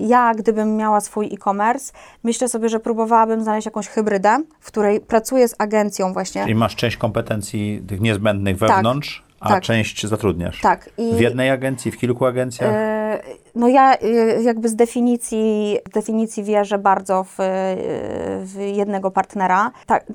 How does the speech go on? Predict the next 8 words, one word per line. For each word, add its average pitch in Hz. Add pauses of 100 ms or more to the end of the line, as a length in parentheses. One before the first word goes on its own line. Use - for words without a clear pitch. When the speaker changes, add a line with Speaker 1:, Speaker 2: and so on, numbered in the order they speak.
Speaker 1:
dlatego 214
w 208
ogóle 196
zdecydowałam 196
się 190
też, -
mm, 196
budować 202